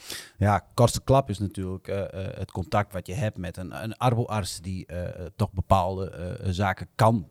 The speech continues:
in-, eh, aangeven wat, eh, waar-, waardoor, eh, er verzuim is. Hè, een stukje mentaal of is het, eh, fysiek. Eh, je hebt geen inzicht in de medische situatie van de werknemer.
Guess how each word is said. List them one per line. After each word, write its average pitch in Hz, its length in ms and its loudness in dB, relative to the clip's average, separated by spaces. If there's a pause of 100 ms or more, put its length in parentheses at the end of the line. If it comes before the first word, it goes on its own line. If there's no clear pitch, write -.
in-, 98 240 -6
eh, 92 140 -4
aangeven 92 720 -4
wat, 87 200 -10
eh, 82 140 -12
waar-, 87 300 -6
waardoor, 90 600 -4
eh, 90 300 -6
er 92 60 0
verzuim 87 380 -4
is. 107 260 -4
Hè, 107 60 -2
een 101 220 -8
stukje - 260 -16
mentaal 90 500 -4
of - 380 -12
is 82 100 -4
het, - 160 -8
eh, 82 100 -2
fysiek. - 480 -4 (460)
Eh, 101 160 4
je 113 80 0
hebt - 180 -4
geen 135 200 0
inzicht 95 420 0
in 92 100 -8
de 90 60 -4
medische 92 420 -4
situatie 85 440 -4
van 92 80 -4
de 82 80 -6
werknemer. 113 580 2